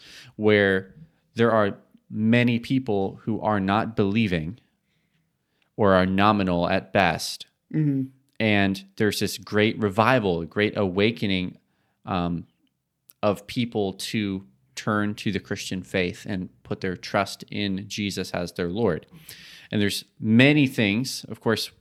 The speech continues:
Speaker 1: we believe that the Spirit of God was at work doing things.
Speaker 2: It's probably the primary reason.
Speaker 1: But yeah, <laughs> I would say so. Bringing dead people to life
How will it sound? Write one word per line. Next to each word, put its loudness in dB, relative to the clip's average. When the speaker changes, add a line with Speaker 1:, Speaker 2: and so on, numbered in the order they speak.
Speaker 1:
we 2
believe 0
that -14
the -12
Spirit -4
of -8
God 2
was -6
at -6
work -2
doing 0
things. -6
Speaker 2:
It's -16
probably 0
the 2
primary 0
reason. -2
Speaker 1:
But -4
yeah, 6
<laughs> -
I -2
would -2
say 0
so. -6
Bringing 4
dead 4
people -2
to -2
life -2